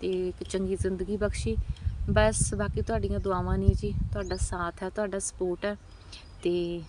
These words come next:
ਕੋਈ ਆਪਾਂ ਨੂੰ ਜ਼ਿੰਦਗੀ ਤੋਂ ਗੁ-, ਗੁੱਸਾ ਗਿਲਾ ਨਹੀਂ, ਆਪਾਂ ਖੁਸ਼ ਰਹਿੰਦੇ ਹਾਂ, ਹਮੇਸ਼ਾ ਮਸਤ ਰਹਿੰਦੇ ਹਾਂ।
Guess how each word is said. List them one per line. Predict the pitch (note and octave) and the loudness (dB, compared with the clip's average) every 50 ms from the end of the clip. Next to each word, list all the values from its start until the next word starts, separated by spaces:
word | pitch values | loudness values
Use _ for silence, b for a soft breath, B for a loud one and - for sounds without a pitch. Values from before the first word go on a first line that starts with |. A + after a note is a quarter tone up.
| - - - - - - | -14 -18 -18 -8 0 4
ਕੋਈ | G3 G3 G#3+ | 4 4 4
ਆਪਾਂ | A3 G#3 - G#3 G3+ | 4 2 0 -2 -2
ਨੂੰ | G3+ G3 F3+ - - F#3 F#3+ F#3 | -2 -4 -6 -8 -6 -4 -4 -4
ਜ਼ਿੰਦਗੀ | E3+ F3 F#3 F3+ F#3 F3 G3 | -4 -4 -4 -4 -2 -4 -4
ਤੋਂ | - - G3+ | -2 -2 -2
ਗੁ-, | F#3 F3+ F#3+ F#3+ - - | -2 -2 -2 -4 -4 -4
ਗੁੱਸਾ | F3 F#3 - - - G3 | -4 -4 -2 -2 -4 -2
ਗਿਲਾ | F3+ F#3 F3+ F3+ F3+ | -2 -2 -2 -2 -2
ਨਹੀਂ, | F3+ F#3+ G3 | -4 -4 -4
ਆਪਾਂ | F#3+ - - - - | -6 -6 -8 -10 -10
ਖੁਸ਼ | - - G3+ F#3 - - | -8 -6 -6 -4 -4 -4
ਰਹਿੰਦੇ | F#3+ F#3+ F#3 F#3 F#3+ G3 | -4 -4 -4 -2 -2 -4
ਹਾਂ, | G3 G3 | -4 -4
ਹਮੇਸ਼ਾ | G3 F#3+ F3+ F3 - - G3 | -4 -4 -4 -6 -6 -6 -6
ਮਸਤ | F#3+ F#3 F#3 - - - | -4 -4 -4 -6 -6 -4
ਰਹਿੰਦੇ | G3 F#3+ F#3 F#3 F#3+ G3+ G#3 | -4 -4 -2 -2 -2 -4 -4
ਹਾਂ। | G#3+ | -4